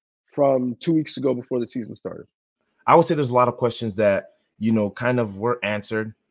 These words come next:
Speaker 2: from the Ottawa side. We wanted to see a more, you know,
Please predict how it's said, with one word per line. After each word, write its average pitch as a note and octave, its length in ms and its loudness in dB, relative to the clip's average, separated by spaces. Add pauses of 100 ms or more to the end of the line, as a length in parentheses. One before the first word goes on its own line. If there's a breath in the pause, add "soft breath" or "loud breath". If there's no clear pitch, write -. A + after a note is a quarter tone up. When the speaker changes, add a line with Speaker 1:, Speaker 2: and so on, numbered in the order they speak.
(160)
Speaker 2:
from F#2+ 800 -4 (120)
the F#2+ 500 -4 (100)
Ottawa G2 360 2
side. D2 460 -6 (260)
We A2+ 140 -4
wanted A2+ 280 -2
to A2+ 100 -4
see A2 300 -4
a G2 40 -2
more, G2 400 -2 (440 soft breath)
you G#2 160 -2
know, F#2 400 -4